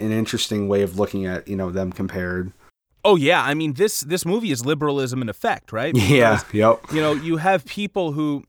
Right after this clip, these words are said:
Speaker 2: uh, they wanna, they wanna shoot a movie that talks, uh, very honestly about Christopher Columbus. Like, they believe that they are, like, breaking new ground here. Like, they are shattering people's minds by creating this film, this, this piece of art.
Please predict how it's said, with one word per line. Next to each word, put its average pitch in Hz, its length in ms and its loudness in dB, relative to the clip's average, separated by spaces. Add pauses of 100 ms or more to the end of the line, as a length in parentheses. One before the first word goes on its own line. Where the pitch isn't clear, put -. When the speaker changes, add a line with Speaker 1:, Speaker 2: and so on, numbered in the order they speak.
(140)
Speaker 2:
uh, 139 220 -6
they 156 160 -4
wanna, 185 320 -2
they 147 160 -6
wanna 175 220 -2
shoot 175 240 -8
a 165 40 -6
movie 147 540 -2 (260)
that 131 320 -4
talks, - 380 -6 (100)
uh, 127 360 -6
very 143 320 -2 (100)
honestly 143 520 -4
about 151 320 -2
Christopher 127 380 -12
Columbus. 143 460 -4
Like, 110 180 -6
they 147 160 -2
believe 185 440 -6
that 131 180 -6
they 143 180 -4
are, 127 300 -4 (300)
like, 131 280 -4
breaking 156 560 -4
new 147 140 0
ground 127 340 -2
here. 113 160 -8
Like, 104 200 -10
they 147 100 -8
are 143 80 -6
shattering 151 640 -4
people's 123 520 -8
minds 127 800 -2 (300)
by 131 120 2
creating 139 420 -4
this 127 180 -4
film, 139 400 0
this, 113 160 -6
this - 220 -10
piece 147 340 -6
of 117 120 -2
art. 135 320 0